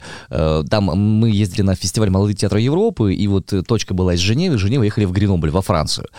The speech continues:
А в Женеве прикол, там, если ты на одну сторону пойдешь, там Франция, а на другую сторону пойдешь, там уже немножко, ну, как бы, Швейцария. И мужики наши, которые хотели, чтобы им штампик поставили в их паспортах о командировке, ну, или там в документах каких-то, они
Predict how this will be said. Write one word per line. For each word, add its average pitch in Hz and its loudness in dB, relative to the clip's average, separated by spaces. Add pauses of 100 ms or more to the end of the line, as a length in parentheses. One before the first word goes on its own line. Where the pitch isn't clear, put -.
(180)
А 104 -2
в 107 0
Женеве 151 2
прикол, 135 0
там, 98 0
если 101 -2
ты 107 -2
на 107 2
одну 139 0
сторону 92 -2
пойдешь, 92 0
там 101 0
Франция, 196 -2
а 92 2
на 95 0
другую 160 0
сторону 107 -2
пойдешь, 127 0
там 117 0
уже 104 0
немножко, 107 0
ну, 110 -2
как 90 0
бы, 82 0
Швейцария. 90 0 (500)
И 123 2
мужики 143 0
наши, 127 0
которые 110 2
хотели, 107 0
чтобы 113 0
им 117 2
штампик 120 -2
поставили 98 0
в 80 -2
их - -6
паспортах 101 -2
о 85 -6
командировке, 87 -2
ну, 104 0
или 98 0
там 82 -4
в - -8
документах 104 -2
каких-то, 87 -4
они 143 2